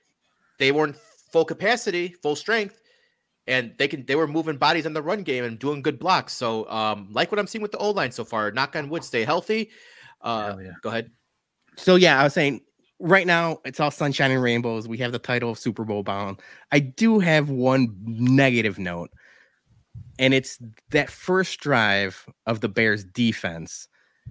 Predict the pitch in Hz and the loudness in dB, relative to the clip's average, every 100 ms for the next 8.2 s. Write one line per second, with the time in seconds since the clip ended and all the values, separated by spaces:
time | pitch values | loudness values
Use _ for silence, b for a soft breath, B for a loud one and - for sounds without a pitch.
0 | B - - 123 135 - 127 123 120 113 | B -20 -2 2 2 0 -2 2 4 2
1 | 113 107 110 107 139 131 120 101 98 - | 0 -2 -4 -4 -2 -2 -2 -6 -12 -4
2 | 170 220 147 117 101 - 139 104 - 107 | -2 -2 -4 -6 -6 -2 -2 -4 -6 -4
3 | 95 92 117 147 - 87 80 - - _ | -4 -4 -2 -2 -2 -10 -10 -16 -20 _
4 | _ _ _ _ _ - 165 135 113 139 | _ _ _ _ _ 0 4 4 6 2
5 | 123 113 87 82 - _ _ _ _ - | 2 -6 -8 -18 -20 _ _ _ _ 0
6 | 185 127 160 175 202 151 170 147 139 131 | 2 4 4 4 4 4 4 4 0 -2
7 | - 190 185 151 143 139 196 220 214 - | -2 -2 0 2 2 6 6 4 0 -8
8 | 240 | -14